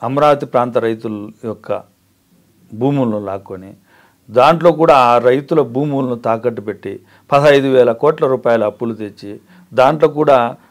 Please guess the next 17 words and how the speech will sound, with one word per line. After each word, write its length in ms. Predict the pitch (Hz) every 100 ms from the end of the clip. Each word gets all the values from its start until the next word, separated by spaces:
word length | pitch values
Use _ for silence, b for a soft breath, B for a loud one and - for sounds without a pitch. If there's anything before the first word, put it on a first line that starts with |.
| b
నాలుగు 300 | 117 127 131
వేల 200 | 131 123
ఐదు 180 | 120 117
వందల 220 | 117 113
కోట్ల 340 | 110 123 127 123
రూపాయలు 340 | 117 117 117
మాత్రమే 420 | 117 110 113 113
ఖర్చు 380 | 110 98 - 107
చేసి, 180 | 101 -
దాంట్లో 380 | 113 151 170 165
రెండు 260 | 139 143
వేల 260 | 135 131 123
కోట్ల 360 | - 151 170
రూపాయలు 320 | 143 131 131 120
లంచం 340 | 113 117 139
తీసుకున్న 460 | 131 120 - 120 113
వ్యక్తి 360 | 113 113 233